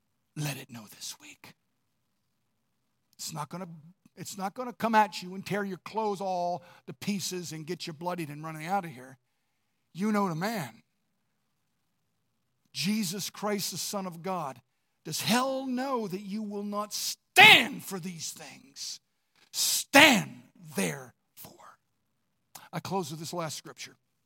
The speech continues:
John chapter, First John chapter five, verse fourteen. I, oh, did I put that there? Okay, thank you. I'm thanking myself. I don't know why I'm doing that. I put it up there. <laughs> Thank you, Gabriel, for putting it up there. This is the confidence. One last time, Sesame Street.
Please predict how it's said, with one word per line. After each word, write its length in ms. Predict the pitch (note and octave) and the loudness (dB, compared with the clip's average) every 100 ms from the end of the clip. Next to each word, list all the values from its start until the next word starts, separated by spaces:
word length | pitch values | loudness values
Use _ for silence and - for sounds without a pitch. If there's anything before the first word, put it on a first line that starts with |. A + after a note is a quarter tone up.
| _ _ _ _ _ _ - _ _ - - _ - | _ _ _ _ _ _ -20 _ _ -20 -20 _ -6
John 320 | D#3 F#3+ G3+ | 2 6 6
chapter, 580 | - G3+ G3 G3 F3+ F3+ _ _ - | 6 4 4 0 -4 -6 _ _ -10
First 260 | C4 A3 | -6 -6
John 160 | G3 F3 | -6 -6
chapter 300 | - F3 F3 | -6 -6 -6
five, 260 | - F3+ E3+ | -2 -2 -2
verse 160 | E3 | -8
fourteen. 380 | - E3+ - D#3 | -10 -10 -10 -8
I, 140 | E3 - _ - | -8 -10 _ -12
oh, 180 | F#3 E3+ | -10 -8
did 80 | F3 | -6
I 80 | |
put 200 | F3+ G#3+ | -6 -8
that 140 | G#3+ G3+ | -8 -10
there? 140 | A#3 C#4+ | -10 -12
Okay, 180 | - D#3 | -10 -10
thank 240 | E3+ C#3+ | -10 -12
you. 120 | C3 - _ _ _ _ _ _ _ _ _ _ - | -16 -20 _ _ _ _ _ _ _ _ _ _ -12
I'm 60 | |
thanking 260 | C3+ E3+ C#3+ | -6 -6 -6
myself. 460 | C3+ - G#3+ C#3+ - | -8 -8 -10 -12 -16
I 60 | - | -14
don't 100 | D#3 | -12
know 60 | D3 | -10
why 100 | D3 | -10
I'm 80 | |
doing 180 | D3+ D#3+ | -10 -12
that. 160 | C#3 D#3+ | -10 -10
I 60 | |
put 160 | E3 E3 | -6 -6
it 60 | F3 | -6
up 100 | F#3 | -6
there. 200 | B3 - - - _ _ | -6 -8 -14 -20 _ _
<laughs> 480 | _ _ _ _ _ | _ _ _ _ _
Thank 220 | F3+ D3+ | -6 -6
you, 80 | F3+ | -6
Gabriel, 280 | D#3 D#3+ D3+ | -6 -6 -6
for 80 | C#3 | -10
putting 200 | C#3 C3+ | -12 -12
it 60 | |
up 100 | B2 | -16
there. 180 | - D#3+ _ _ _ _ - - _ - - | -18 -20 _ _ _ _ -14 -14 _ -20 -4
This 180 | F#3 B3 | 4 4
is 140 | B3 F3 | 4 2
the 60 | |
confidence. 600 | D#3 C4 C#4+ B3 D4+ D4 | 10 12 12 8 4 2
One 280 | G3+ F#3+ G3 | -2 0 0
last 260 | F#3+ F#3+ - | 2 0 2
time, 400 | G3 G3 G#3 G3+ | 4 4 4 -4
Sesame 360 | - G3+ F#3+ | -6 -6 -6
Street. 340 | E3+ - F#3+ | -8 -4 -4